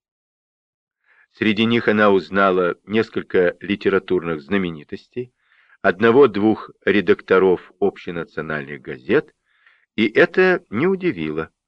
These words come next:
Генерального секретаря авторского общества, очень известного адвоката, ведущего дела о клевете с супругой,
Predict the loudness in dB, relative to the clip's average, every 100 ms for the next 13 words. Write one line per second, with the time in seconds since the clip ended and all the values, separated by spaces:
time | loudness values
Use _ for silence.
0 | _ _ _ _ _ -2 2 4 4 2
1 | 2 2 0 -8 -10 -10 -6 -2 0 0
2 | 0 -6 _ -2 -2 -2 -8 -8 -10 -8
3 | -8 -8 -14 -14 -20 -20 _ -8 -8 _
4 | _ _ -2 -2 -2 -6 -2 0 -2 -4
5 | -4 -4 -4 -6 -8 -6 -4 -6 -6 -10
6 | -12 _ -10 -8 -10 -10 -10 -6 -2 -2
7 | -4 -6 -10 -10 -6 -2 -2 -4 _ _
8 | _ -10 -6 -6 -6 -6 -10